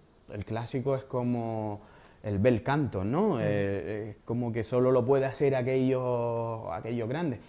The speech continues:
Speaker 1: Entonces yo un día me dije, "Pues bueno, pues yo hoy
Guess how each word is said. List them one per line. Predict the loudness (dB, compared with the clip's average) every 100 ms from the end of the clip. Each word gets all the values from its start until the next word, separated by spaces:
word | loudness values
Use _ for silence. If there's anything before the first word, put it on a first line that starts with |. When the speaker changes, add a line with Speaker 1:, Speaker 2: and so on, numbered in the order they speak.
| -16 -6
Speaker 1:
Entonces | -2 0 0
yo | 0
un | 0
día | -2 -2
me | -4 -6 -6 -6 -6
dije, | -6 -6
"Pues | -6 -2
bueno, | -2 -2
pues | -4 -6 -6 -8
yo | -6
hoy | -2 0 2 0